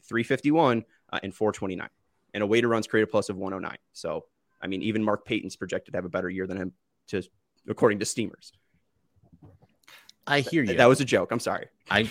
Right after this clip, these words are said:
Speaker 2: I got
Speaker 1: My
Speaker 2: you.
Speaker 1: bad. <laughs>
Speaker 2: I hear you, but I don't think, and yes, he doesn't bring a lot of power to the plate,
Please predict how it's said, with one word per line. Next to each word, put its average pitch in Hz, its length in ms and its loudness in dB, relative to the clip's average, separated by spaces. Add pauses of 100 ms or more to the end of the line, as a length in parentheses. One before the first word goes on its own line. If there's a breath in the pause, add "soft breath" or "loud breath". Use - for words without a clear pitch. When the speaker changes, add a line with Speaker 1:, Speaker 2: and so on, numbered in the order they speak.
Speaker 2:
I 104 120 0
got 87 120 0
Speaker 1:
My 131 120 10
Speaker 2:
you. 156 60 8
Speaker 1:
bad. 113 340 2 (200)
<laughs> - 200 -4
Speaker 2:
I 95 180 4
hear 135 280 4
you, 87 300 2 (440)
but 98 300 4 (320)
I 113 140 6
don't 139 240 0
think, 104 500 -4 (100)
and 120 260 2
yes, 123 240 2
he 131 100 -8
doesn't 117 320 0
bring 113 260 2
a 98 40 2
lot 95 240 4
of - 100 -8
power 113 340 4
to - 140 -10
the 92 120 -8
plate, - 400 -4